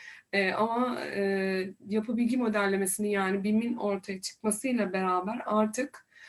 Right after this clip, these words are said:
e, bütün bu hayal ettiğimiz şeyleri yapabileceğimiz bir platformumuz oldu. Bundan sonra, e, bim'i kullanarak, e, birçok, e, istediğimiz şeyi yapıp birçok,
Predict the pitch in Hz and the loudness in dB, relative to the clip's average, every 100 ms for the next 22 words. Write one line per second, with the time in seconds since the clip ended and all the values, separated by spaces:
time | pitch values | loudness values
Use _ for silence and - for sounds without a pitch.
0 | - - 202 196 190 190 - 214 240 - | -20 -10 -2 0 2 2 -2 -4 -4 -2
1 | 269 277 240 - 202 214 226 220 - 214 | 2 2 2 -6 -6 -4 -4 -6 -4 2
2 | 220 233 240 214 - 208 196 190 190 - | 4 4 4 2 0 -2 2 2 2 -2
3 | - - 190 185 190 202 196 196 196 190 | -8 -2 0 2 2 0 -2 -4 -4 0
4 | 214 269 208 214 214 202 202 - 202 202 | 2 2 0 -2 -2 -2 -2 -4 -2 0
5 | 208 220 233 202 180 170 214 359 _ - | 2 2 2 0 0 -2 -4 -6 _ -20
6 | _ _ _ 240 240 220 247 247 247 208 | _ _ _ 0 4 6 4 0 2 2
7 | 196 190 247 285 - 190 185 185 - - | 2 0 -2 -6 -8 -6 -4 -4 -6 -12
8 | - 190 208 233 240 240 226 214 226 220 | -12 -2 0 2 0 0 0 0 0 -2
9 | 196 - - _ - - - _ _ 175 | -2 -4 -16 _ -20 -20 -20 _ _ 0
10 | 180 185 240 233 226 - - - 131 - | 0 0 -4 -4 -6 -8 -10 -8 -6 -6
11 | 339 214 - 220 220 226 240 - 220 190 | -4 -4 -2 0 0 0 2 2 2 2
12 | 185 196 - 202 190 208 208 - - 240 | 0 -2 -6 -2 0 0 -6 -8 -8 -4
13 | 226 208 208 - | -2 -2 -4 -16